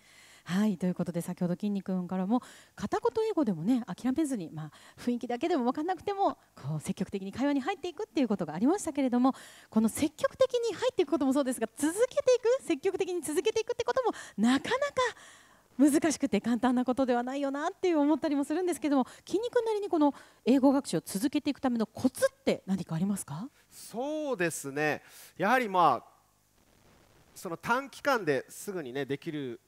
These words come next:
Speaker 2: 時もあれば、なかなか自分の苦手な分野はちょっと時間かかったりっていうのもあると思いますので、なんかやっぱり長い目で見て、はい、とにかく失敗を恐れずにチャレンジしていくっていうのは一個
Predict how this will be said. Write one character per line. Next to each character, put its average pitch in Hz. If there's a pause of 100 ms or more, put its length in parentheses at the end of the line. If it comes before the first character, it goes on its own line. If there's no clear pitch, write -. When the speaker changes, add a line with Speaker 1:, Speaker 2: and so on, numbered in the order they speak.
(340)
Speaker 2:
時 156
も 127
あ 160
れ 180
ば、 147 (220)
な 151
か 185
な 185
か 175 (220)
自 143
分 175
の 160
苦 151
手 160
な 151
分 147
野 120
は 101
ち -
ょ -
っ -
と 117
時 104
間 127
か -
か 131
っ 123
た 110
り 101
っ -
て -
い -
う -
の 101
も 101
あ 110
る 117
と -
思 101
い 107
ま 107
す -
の 101
で、 131 (380)
な 214
ん -
か 180
や 135
っ 135
ぱ 160
り 147
長 185
い 277
目 190
で 135
見 131
て、 98 (460)
は 123
い、 -
と 226
に 233
か 196
く 214 (180)
失 -
敗 262
を 254
恐 247
れ 247
ず 196
に 214 (200)
チ -
ャ 214
レ 196
ン 170
ジ 135
し -
て 151
い 139
く 151
っ -
て -
い 185
う -
の 427
は 165 (260)
一 170
個 110